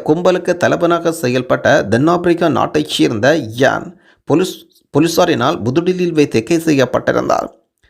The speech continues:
அவரிடம் நடத்தப்பட்ட விசாரணையில் மியன்மார் நாட்டிலிருந்து போதைப்பொருள் கடத்தி வந்ததை ஒப்புக்கொண்டிருக்கின்றார். தமிழகம் கொண்டுவரப்பட்டு தமிழகத்திலிருந்து கடல் வழியாக இலங்கை கடத்துவது அவர்களுடைய நோக்கம்.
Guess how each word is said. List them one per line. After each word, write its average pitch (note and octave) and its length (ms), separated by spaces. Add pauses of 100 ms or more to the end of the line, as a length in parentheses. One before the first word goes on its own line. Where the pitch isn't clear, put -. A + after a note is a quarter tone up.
(180)
அவரிடம் F#3+ 440
நடத்தப்பட்ட E3+ 500
விசாரணையில் C3+ 760
மியன்மார் E3+ 560
நாட்டிலிருந்து B2+ 600 (680)
போதைப்பொருள் F3 540
கடத்தி D3+ 320
வந்ததை C#3+ 340
ஒப்புக்கொண்டிருக்கின்றார். - 1000 (500)
தமிழகம் C3+ 480
கொண்டுவரப்பட்டு B2+ 720 (100)
தமிழகத்திலிருந்து C#3+ 840
கடல் E3 280
வழியாக D#3+ 440
இலங்கை F3+ 360
கடத்துவது D3 520
அவர்களுடைய D3+ 460
நோக்கம். - 460